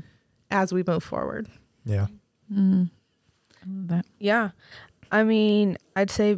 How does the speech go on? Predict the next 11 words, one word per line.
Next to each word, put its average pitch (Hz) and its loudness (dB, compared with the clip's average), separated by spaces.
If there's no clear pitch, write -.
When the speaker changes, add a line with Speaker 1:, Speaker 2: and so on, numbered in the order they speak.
Speaker 4:
very 202 2
similar 196 0
to 185 -6
her. 180 0
It's 180 -4
not 185 2
about 180 0
the 190 -2
circumstances. 180 -2
It's 170 -4
about, 170 -2